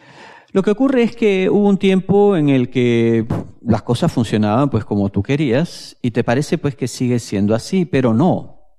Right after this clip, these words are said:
He aquí que todo ha cambiado. He aquí que hay nuevos actores con nuevas emociones, con nuevas exigencias, con nuevos requerimientos,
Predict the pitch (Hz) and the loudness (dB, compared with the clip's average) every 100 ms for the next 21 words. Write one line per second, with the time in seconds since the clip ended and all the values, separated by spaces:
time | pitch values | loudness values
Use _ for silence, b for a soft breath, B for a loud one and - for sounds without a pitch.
0 | B B B B _ - 147 175 170 139 | B B B B _ -2 0 2 0 -4
1 | 156 165 - 120 - 135 160 156 160 - | -6 -8 -6 -8 -4 -2 -2 0 -2 -4
2 | 117 107 123 151 - - - - - B | -4 -2 -2 -2 -4 -6 -8 -14 -20 B
3 | B B - 123 143 143 151 143 131 127 | B B -4 0 0 0 -4 -2 0 0
4 | 143 131 113 135 147 135 135 - 151 135 | 0 0 2 2 2 0 -4 -4 -2 -2
5 | 98 - - - 139 139 104 127 - 120 | -4 -8 -10 -2 2 2 2 -2 -2 -2
6 | 135 131 113 117 - 156 127 101 - - | 0 -2 -2 -2 0 0 0 -2 -4 -4
7 | 107 101 127 139 - 120 - 113 156 143 | 0 2 2 0 -2 -10 -10 -6 -2 -2
8 | 107 95 104 110 95 139 160 147 139 139 | -2 -4 -2 -4 0 2 0 -2 -4 -2
9 | 131 135 165 147 156 165 - | 0 2 2 2 0 -2 -6